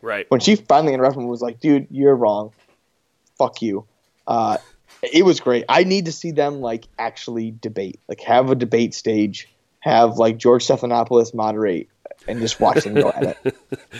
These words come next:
Speaker 1: Yeah, it was an incredible, it was an incredible scene in Bachelor history, I think. Um, you know, Barb was just pulling no punches, and you're right. I thought Madison was just gonna kinda take it.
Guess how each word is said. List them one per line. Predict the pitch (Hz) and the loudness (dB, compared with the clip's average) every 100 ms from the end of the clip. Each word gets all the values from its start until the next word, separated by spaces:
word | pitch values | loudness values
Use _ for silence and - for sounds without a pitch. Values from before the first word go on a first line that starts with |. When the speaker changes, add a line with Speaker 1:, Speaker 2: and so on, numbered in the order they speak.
| - 101 | -18 -16
Speaker 1:
Yeah, | 131 151 147 139 | 2 6 8 8
it | 135 175 | 6 6
was | 190 175 | 4 4
an | 165 | 0
incredible, | 147 - 151 147 143 117 - | -4 2 2 4 0 -4 -2
it | |
was | 156 180 | 0 0
an | 170 | 0
incredible | 143 202 240 185 | -2 2 2 2
scene | - - 165 151 | -4 -10 -8 -4
in | 131 | -4
Bachelor | - 117 120 123 | -4 -6 -6 -10
history, | 95 107 - 104 95 | -14 -14 -14 -12 -12
I | |
think. | 92 101 90 - | -12 -14 -16 -16
Um, | - 110 107 101 95 _ _ _ _ _ _ | -10 -6 -6 -10 -16 _ _ _ _ _ _
you | - | -4
know, | 147 117 | -2 -2
Barb | 113 135 139 160 151 | -2 0 4 4 2
was | 156 | -4
just | 139 - | -6 -10
pulling | 151 143 139 | -2 -2 0
no | 135 | -2
punches, | - 123 123 123 | -2 -4 -4 -8
and | 117 | -4
you're | 120 | 2
right. | 135 127 | 4 4
I | 123 | 4
thought | - 131 | 2 2
Madison | 120 117 123 131 | 2 0 0 -4
was | 120 | -10
just | 110 | -10
gonna | - 110 | -10 -8
kinda | - 110 | -6 -8
take | 98 123 123 | -6 -6 -4
it. | 135 127 | -4 -4